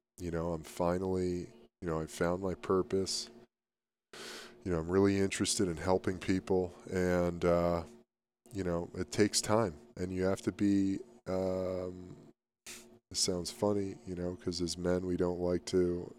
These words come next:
admit this, but you need to be gentle with yourself,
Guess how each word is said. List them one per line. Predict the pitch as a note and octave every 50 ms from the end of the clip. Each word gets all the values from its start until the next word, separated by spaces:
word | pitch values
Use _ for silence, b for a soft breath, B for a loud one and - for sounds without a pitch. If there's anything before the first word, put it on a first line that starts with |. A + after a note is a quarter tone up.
| - G2+
admit | F#2 F2+ F2 F2+ F#2 F#2+ - -
this, | - G#2 G2+ -
but | - - F2+
you | F2 F2
need | F#2 G2 F2+
to | F#2+
be | F2 F#2 F2+
gentle | E2 - F2 E2+ F2 F2 - G2+ G2
with | F#2+ E2+ - -
yourself, | E2 - - - F2 E2+ F#2 - - - - -